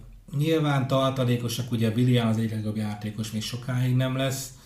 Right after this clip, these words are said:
meg voltak más hiányzóik is, meg kisebb-nagyobb sérülésekkel is bajolnak folyamatosan,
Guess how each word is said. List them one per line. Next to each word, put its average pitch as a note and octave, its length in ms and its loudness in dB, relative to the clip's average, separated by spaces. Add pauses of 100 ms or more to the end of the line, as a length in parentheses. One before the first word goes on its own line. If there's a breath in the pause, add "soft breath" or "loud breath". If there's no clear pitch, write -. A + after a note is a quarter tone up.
(140 loud breath)
meg G#2+ 180 -4
voltak A2+ 380 0
más A#2 360 -2
hiányzóik A#2+ 680 -2
is, - 340 -6 (920 loud breath)
meg A2 160 -4
kisebb-nagyobb A2 460 2
sérülésekkel A#2 720 -2
is A#2 100 -2
bajolnak A#2 520 2
folyamatosan, C3+ 960 0